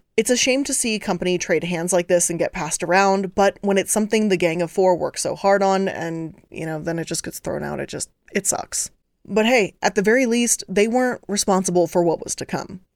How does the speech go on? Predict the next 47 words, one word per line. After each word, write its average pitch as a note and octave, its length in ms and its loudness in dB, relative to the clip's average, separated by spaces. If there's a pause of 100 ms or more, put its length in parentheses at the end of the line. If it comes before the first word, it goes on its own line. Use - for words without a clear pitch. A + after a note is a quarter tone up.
(160)
A A#3 80 4
couple D#4+ 260 2
years A#3+ 240 2
after F3+ 260 2
Crane F3+ 320 -2
left E3 360 0
in F#3+ 200 2
nineteen F3 400 0
eighty-eight, F3 580 0
Activision B3 580 0
changed F#3 360 -2
its - 200 -2
name F3 340 -2
to F#3 160 -2
Mediagenic, E3 1120 0
but F#3 260 2
they F#3+ 160 6
were F#3 180 4
posting - 380 -2
losses. E3 560 0 (260)
Robert F#3+ 360 2
Kotick A#3 640 0
bought - 240 0
the - 80 -16
company, A#3 500 2
and F3+ 380 2
Crane G3+ 240 0
himself F#3+ 400 2
said F3+ 180 2
it F#3 200 4
was F#3+ 260 0
good F4 300 -2
for D4 160 0
the C#4 80 2
name A3 360 2
and F#3+ 200 0
assets, F#3 640 2
obviously F3 420 2
not E3 220 -2
because E3+ 240 0
of E3+ 80 -4
the E3 40 -6
current - 280 -6
state C#3+ 240 -2
of A#2 80 -4
the G2 80 -4
place. - 520 -2